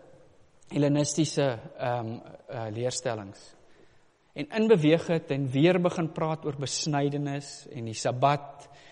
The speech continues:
en soveel dinge begin inbring het in die Christen geloof weer wat die Christene weg laat beweeg het van wat wer-,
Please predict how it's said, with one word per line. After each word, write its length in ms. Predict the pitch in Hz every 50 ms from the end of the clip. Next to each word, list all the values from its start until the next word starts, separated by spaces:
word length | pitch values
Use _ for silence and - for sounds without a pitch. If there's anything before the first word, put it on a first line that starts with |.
| - - - - _ _ - - - _
en 120 | 135 135
soveel 440 | - - 202 196 - 220 208 185 151
dinge 300 | 156 160 165 170 175 165
begin 320 | 156 151 - - 160 165 -
inbring 460 | - 202 208 202 175 170 160 156 156
het 380 | 156 156 151 - - - - - - - - -
in 160 | 151 143 139 -
die 80 | 151
Christen 500 | 135 - - 180 175 170 - - 190 170
geloof 540 | - - 160 151 143 143 147 151 160 156 143
weer 340 | - 135 127 127 123 127 127 - - - - - - - - - _ - _
wat 440 | - 143 131 139 139 135 131 - - -
die 160 | 180 147 143
Christene 580 | 131 - - 190 180 - - 190 175 165 151 131
weg 320 | 127 131 120 139 143 -
laat 180 | - 139 131 -
beweeg 380 | 139 120 123 123 117 110 -
het 140 | - 120 117 - - - - - - _ _ - -
van 140 | - 123 113
wat 200 | 120 120 117 -
wer-, 260 | 117 117 110 113 -